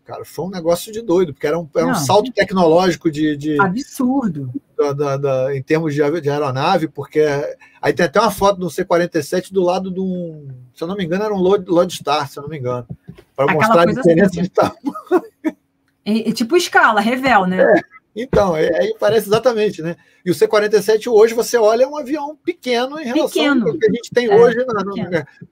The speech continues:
Speaker 1: o próprio C quarenta e seis, se você botar aí o C quarenta e sete do lado do C quarenta e seis, o C quarenta e seis já é um
Speaker 2: Você já tem uma, é, é.
Speaker 1: já é um, já é um
Speaker 2: Não, e é, e é
Speaker 1: monstrão, né?
Speaker 2: interessante você, você parar pra pensar na, na importância do C quarenta e sete e do C quarenta e sete também, é, na
Speaker 1: Sim.
Speaker 2: história do Brasil,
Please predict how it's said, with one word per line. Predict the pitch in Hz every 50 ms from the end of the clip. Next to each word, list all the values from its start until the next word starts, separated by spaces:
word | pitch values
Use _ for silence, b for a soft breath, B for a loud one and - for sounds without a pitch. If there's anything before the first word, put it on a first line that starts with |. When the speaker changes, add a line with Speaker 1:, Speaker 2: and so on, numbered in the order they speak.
| _ _ _ _ -
Speaker 1:
o | 170
próprio | - 196 226 247 247 262 -
C | - 240
quarenta | 233 233 220 220 214 196 208
e |
seis, | - - 196 190 -
se | 170
você | 156 143 180
botar | 175 175 170 - 185
aí | 208 214
o | 202
C | 202 214
quarenta | 202 202 190 190 190 180
e |
sete | 151 - 185 170 -
do | 185 180
lado | 180 180
do | 160
C | - 180
quarenta | 170 - 165 165 165 - 165
e | 151
seis, | 165 - 190 196
o | 185
C | -
quarenta | 208 208 208 208 202
e | 196
seis | - 214 208 196
já | 214
é | 214 226
um | 247 247 240
Speaker 2:
Você | 226 196 139 180
já | 180 190
tem | 190 - 202
uma, | 208 208 202 -
é, | 185 180 170 170 170 170 170 160 -
é. | - 160 156 151 147 156 156
Speaker 1:
já | 160 165
é | 160 180
um, | 208 220 214 190
já | 156 170
é | 170
um | 185
Speaker 2:
Não, | 196 285 269
e | 254 -
é, |
e | 151
é | 165
Speaker 1:
monstrão, | 185 185 233 240 233 175 175
né? | 175
Speaker 2:
interessante | 165 160 156 160 147 135 - -
você, | - - 254 - - - _ _ _ _ _ _ _
você | - 208
parar | 196 - 208 208 214
pra | 208 214
pensar | - 208 202 185 - - 196 208
na, | 226 247 247 247 240 240 233 226 214 214 208 196 190 175
na | 180 190
importância | 196 185 214 196 175 - 208 226 269 - 285 240
do | 214 190
C | - 202 190
quarenta | 190 190 180 175 180
e | 170
sete | - - 156 156 180 202 - 233 196
e | - 180
do | 156 180
C | 175 - 185
quarenta | 175 190 175 175 175
e |
sete | 165 - -
também, | - 160 147 151 170 202 233 247 233 -
é, | 160 160 160 156 156 151
na | 156 165 170
Speaker 1:
Sim. | 156
Speaker 2:
história | 156 170 165 185 196
do | 214 208
Brasil, | 226 247 240 240 185 - 156 170 - 247 294 311